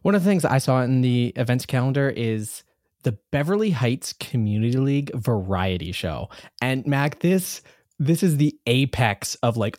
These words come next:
local events, because this is a community league organizing a variety show.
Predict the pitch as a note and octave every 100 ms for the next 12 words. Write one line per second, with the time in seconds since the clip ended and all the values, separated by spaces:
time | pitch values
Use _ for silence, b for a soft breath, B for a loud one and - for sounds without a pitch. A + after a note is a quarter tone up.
0 | - A#2+ A2 A2 A#2 A#2 - A#2+ A#2 G#2+
1 | G2 A2+ C#3 - - A2+ A#2 A#2+ C#3+ D#3+
2 | E3+ - G3 F3 C#3 B2+ A#2 A2 B B
3 | _ C3+ B2 C#3 C3 C3 C3 A2 G2+ A2
4 | G2+ G2+ B2+ C#3+ - D3 C#3+ C#3